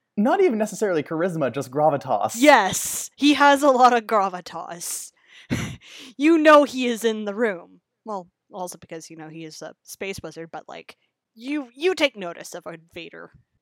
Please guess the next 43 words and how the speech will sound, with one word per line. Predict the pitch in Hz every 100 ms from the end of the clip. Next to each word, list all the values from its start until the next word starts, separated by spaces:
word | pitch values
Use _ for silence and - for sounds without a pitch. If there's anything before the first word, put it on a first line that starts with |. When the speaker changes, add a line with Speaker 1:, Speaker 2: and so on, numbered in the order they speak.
| _
Speaker 1:
Yeah. | 143 170 113 104 - _ _ _ -
Speaker 2:
He | 240
is | 214 196
the, | 220 196
what, | 196 196 165
seven-foot-tall | - 220 202 214 226 214 - 214 202
guy | 202 196 190 196 196
clad | - 196 190
all | 196 175 190
in | 190
black | - 170 180 240 -
with | 185 -
the | 175
heavy | 180 185
breathing? | 175 180 196 240 285 - -
Like | 165 160 - - _ _ _ -
Speaker 1:
Yeah, | 139 120
that's | 135 143 -
why | 160
the | 139 139
ending | 139 139 135
of | 131 120
Rogue | 123 117
One | 123 117 107 110 _ _ -
is | 123
a | 139
horror | 165 151 113
movie. | 101 98 113 -
Speaker 2:
Yeah! | 311 571
<laughs> | 247 - - - - - - _
I | 269 330
love | 381 466 466
that | 285 247
movie, | 254 233 220
but | 247 240
dear | 311 330
God, | 294 339 254 208
that | 240 254 285
ending | 302 269 214 220 226
was, | 226 220 - - - - - -
<sighs> | 359 - - -
was, | 320 302 285 254
um, | 277 269 269